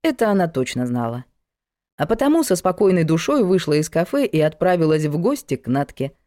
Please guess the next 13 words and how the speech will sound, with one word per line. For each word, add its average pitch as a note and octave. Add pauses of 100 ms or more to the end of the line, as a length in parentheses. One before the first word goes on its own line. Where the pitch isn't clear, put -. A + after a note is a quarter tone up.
(380)
До E3+
того B3
момента, A#3+
как F#3
мама G3+
приедет D#3
с -
работы, C#3 (340)
ещё G#3
часов F#3
пять, C3
не F3
меньше. A#2